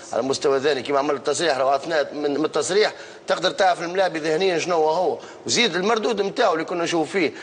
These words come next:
لاعب الرواق، نعاود نقول، لاعب الرواق ما يبعدش برشا على، على الظهير اليمين،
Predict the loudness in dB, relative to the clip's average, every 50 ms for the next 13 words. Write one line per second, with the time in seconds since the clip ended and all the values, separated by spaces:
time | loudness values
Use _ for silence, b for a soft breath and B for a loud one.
0 | B B -4 0 2 2 2 2 2 0 -4 -2 0 0 2 2 2 0 -4 -8
1 | -14 -16 -18 -16 -14 -6 -2 0 2 2 4 2 2 2 0 -4 -2 -2 0 0
2 | 0 0 2 2 2 2 2 0 -2 0 0 2 2 2 2 2 0 -6 B B
3 | B B B B -4 0 0 2 4 2 2 2 0 -2 0 0 0 0 0 0
4 | 0 2 2 4 4 4 2 2 2 2 0 0 0 0 0 0 0 -2 -2 -2
5 | -2 -4